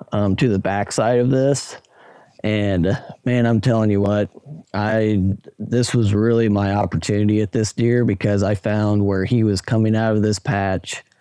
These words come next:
and making a long, you know, wide circle around to get, um,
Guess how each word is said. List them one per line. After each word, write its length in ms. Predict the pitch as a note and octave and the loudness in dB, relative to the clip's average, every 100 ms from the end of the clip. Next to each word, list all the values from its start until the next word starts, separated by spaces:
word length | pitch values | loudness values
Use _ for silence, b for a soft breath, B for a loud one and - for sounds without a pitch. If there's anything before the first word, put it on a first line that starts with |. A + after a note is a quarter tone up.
| b b - | b b -8
and 400 | G#2 G2+ F#2+ G2 | -2 0 0 0
making 280 | G#2 F#2+ G2 | 0 0 0
a 40 | |
long, 680 | F#2+ G2+ G#2+ G#2+ G#2+ G#2 G#2+ - | 2 2 2 2 0 0 -2 -8
you 80 | - | -6
know, 180 | F#2 D2+ | -2 -2
wide 480 | F#2 G2+ G2+ G2+ F#2+ | 0 0 0 0 0
circle 380 | - G#2 G2 G2 | -2 -4 -2 0
around 340 | G2 G2 G2 | 0 0 0
to 100 | F#2 | 0
get, 260 | F#2+ F2+ - - | 0 -2 -6 -6
um, 540 | G2+ F#2 D#2+ E2 A#2 | -4 -2 0 0 -2